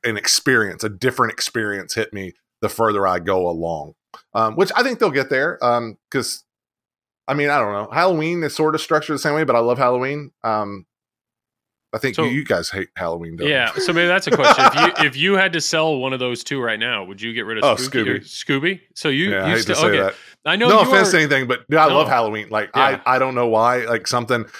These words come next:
Speaker 1: when I first got it, I didn't think I would, but I, I love the modes in it. Um,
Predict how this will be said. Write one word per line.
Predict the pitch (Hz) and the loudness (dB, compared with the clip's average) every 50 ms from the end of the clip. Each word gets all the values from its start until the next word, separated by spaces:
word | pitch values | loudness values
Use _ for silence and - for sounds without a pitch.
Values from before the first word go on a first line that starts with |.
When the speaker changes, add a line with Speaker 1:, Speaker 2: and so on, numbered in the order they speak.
| - - | -10 -4
Speaker 1:
when | 120 120 | -2 -2
I | 117 | 0
first | 110 143 147 135 - | 2 2 2 2 4
got | 135 135 151 | 4 4 4
it, | 160 | 4
I | |
didn't | 143 127 117 | 2 0 0
think | 139 135 131 | 0 2 2
I | 120 | 2
would, | 113 113 127 143 170 160 135 | 4 4 2 2 0 0 0
but | 127 117 - - _ _ _ _ - | -2 -2 -2 -4 _ _ _ _ -2
I, | - 131 131 123 113 113 _ - | 0 0 0 0 -4 -8 _ -2
I | 120 120 | 0 0
love | 113 110 110 117 127 143 139 | 0 0 2 2 2 2 2
the | 131 143 | 2 -2
modes | 127 123 123 127 139 151 139 135 | 0 2 2 2 2 0 -2 -2
in | 160 170 175 | -2 0 0
it. | 185 185 - - 143 | 0 -2 -4 -2 -2
Um, | 131 123 120 117 113 113 110 107 | 0 2 2 0 -2 -4 -10 -16